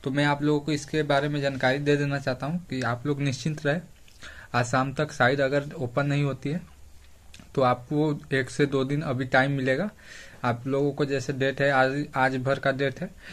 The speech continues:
लेकिन आप लोगों को डेट में भी बढ़ सकता है डेट। जो एसएससीजीडी का फॉर्म अप्लाई करने का डेट है, आज ही लास्ट डेट है,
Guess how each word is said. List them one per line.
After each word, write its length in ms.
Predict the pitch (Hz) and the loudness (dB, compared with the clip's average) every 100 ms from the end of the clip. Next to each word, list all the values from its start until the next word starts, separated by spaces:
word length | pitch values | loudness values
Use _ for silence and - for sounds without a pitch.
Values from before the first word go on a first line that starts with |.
| - - | -20 -8
लेकिन 240 | 135 127 143 | -6 -4 -2
आप 200 | 131 - | -2 -2
लोगों 140 | 139 | -6
को 140 | 139 147 | -2 -2
डेट 300 | 131 135 135 | 0 0 0
में 200 | 139 135 | -2 -2
भी 120 | 143 | -2
बढ़ 220 | 139 135 | 2 2
सकता 380 | 117 135 120 135 | 2 -2 -2 0
है 140 | 135 | 0
डेट। 300 | 135 175 - - - - - - - - - - 139 | -2 -6 -6 -20 -20 -20 -20 -20 -20 -20 -14 -6 -2
जो 260 | 127 123 123 | 2 2 2
एसएससीजीडी 680 | 120 131 139 139 127 131 143 | 0 -2 -2 -4 -4 -2 0
का 120 | 139 | 0
फॉर्म 280 | - - 135 | -2 -4 -4
अप्लाई 380 | 123 131 131 131 | -2 0 0 0
करने 340 | 139 131 139 | -2 -2 -2
का 120 | 139 | 0
डेट 280 | 127 135 131 | 0 0 -2
है, 100 | 160 175 | -4 0
आज 260 | 123 117 | 2 2
ही 100 | 139 | 0
लास्ट 400 | 131 131 131 - | 2 2 2 -4
डेट 260 | 135 131 | -4 -4
है, 80 | 160 | -4